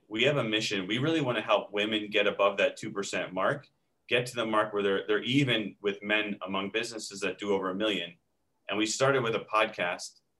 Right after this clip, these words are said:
Um, with that podcast, we interviewed other women who, who do above that mark, 'cause we have a large network of them, and they give exact strategies and tips as to how they got there to help,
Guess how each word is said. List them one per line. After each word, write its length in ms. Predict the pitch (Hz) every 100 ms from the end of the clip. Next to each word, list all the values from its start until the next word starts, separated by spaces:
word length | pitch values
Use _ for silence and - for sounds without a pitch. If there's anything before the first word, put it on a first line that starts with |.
| _ -
Um, 220 | 92 92
with 140 | 117 139
that 220 | 135 -
podcast, 720 | 117 113 - 139 143 - - _ _
we 160 | 98 107
interviewed 560 | 120 120 113 110 107 104
other 280 | 107 139 123
women 280 | 107 110 107
who, 200 | 107 98 _ _ _
who 140 | 120 104
do 300 | 104 127 147
above 300 | 104 98 98
that 260 | 98 85 92
mark, 360 | 95 123 - _ _ _
'cause 120 | 104
we 80 | 107
have 180 | 110 107
a 40 |
large 500 | 98 95 98 98 98
network 400 | 98 90 101 120
of 120 | 120 117
them, 300 | 127 135 - _ _ -
and 120 | 110
they 100 | 120
give 220 | 113 127
exact 480 | 113 104 110 110 123
strategies 800 | - - 113 123 123 98 101 95
and 160 | 95 92
tips 340 | 113 113 - -
as 220 | 98 -
to 80 | 92
how 320 | - 110 117
they 140 | 107
got 360 | 98 90 90 -
there 300 | 127 147 139 _ _ _
to 100 | 107
help, 420 | 104 120 117 -